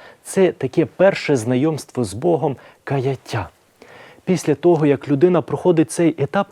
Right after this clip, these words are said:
в неї виникає бажання щось зробити далі. Водичка, вода, тобто прийняти хрещення. В неї це виникає всередині, і вона бажає заключити з Богом заповіт,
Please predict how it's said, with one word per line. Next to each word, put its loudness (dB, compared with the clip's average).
в -2
неї 4
виникає 2
бажання 4
щось -2
зробити 0
далі. -2
Водичка, -2
вода, -4
тобто -4
прийняти 0
хрещення. -6
В -4
неї 6
це -4
виникає -4
всередині, -8
і -2
вона 0
бажає -2
заключити -4
з -10
Богом -4
заповіт, -2